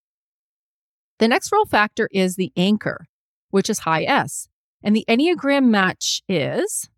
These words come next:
type six, the loyalist slash skeptic. They're responsible, supportive. They seek safety and security.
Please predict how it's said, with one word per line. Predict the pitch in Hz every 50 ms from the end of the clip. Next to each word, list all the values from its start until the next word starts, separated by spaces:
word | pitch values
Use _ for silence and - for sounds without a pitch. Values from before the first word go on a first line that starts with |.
| _ _ _ _ _ _ _ _ -
type | - - 233 254 269 - -
six, | - - - - - 170 - - - - - - - - - _ _ _
the | - 185 175
loyalist | 170 165 160 156 156 156 160 160 196 - - - - -
slash | - - - - - - - 156 - -
skeptic. | - - - - 269 - - - - - - - - _ _ _ _ _ _ _ _ -
They're | 185 180
responsible, | 170 165 - - 160 151 151 147 - 175 - 170 269 381 - _ _ _ _ _ _
supportive. | - - 277 262 - - 165 156 156 160 214 262 - - _ _ _ _ _
They | - 180
seek | 170 - - 160 -
safety | - - 160 151 - - 185
and | 190 208
security. | - 277 254 - - 170 160 151 160 175 240 -